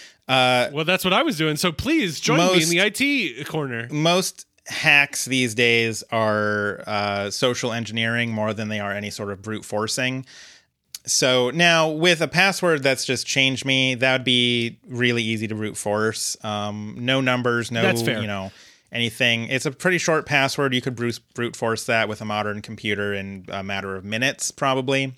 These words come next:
Speaker 1: Um,
Speaker 2: And
Speaker 1: but
Speaker 2: also, you, it's probably on the list of, like, here are basic admin passwords that
Speaker 1: Uh-huh.
Speaker 2: haven't been changed yet.
Speaker 1: Uh,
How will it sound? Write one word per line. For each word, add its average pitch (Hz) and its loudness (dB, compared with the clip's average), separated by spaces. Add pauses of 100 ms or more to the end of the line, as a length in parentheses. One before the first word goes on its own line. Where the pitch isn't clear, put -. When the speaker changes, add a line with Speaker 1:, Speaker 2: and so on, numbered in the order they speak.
(160)
Speaker 1:
Um, 110 -2 (680)
Speaker 2:
And 254 0
Speaker 1:
but 247 2
Speaker 2:
also, 214 2
you, 190 -2
it's 180 -2
probably 190 -2
on 180 0
the 170 0
list 160 -2
of, 139 -2
like, 135 0
here 214 0
are 196 0 (240)
basic 139 -4
admin 170 -4
passwords 117 -8
that 120 -10
Speaker 1:
Uh-huh. 113 -4
Speaker 2:
haven't 101 -4
been 185 -2
changed 214 -4
yet. 87 -18 (220)
Speaker 1:
Uh, 120 4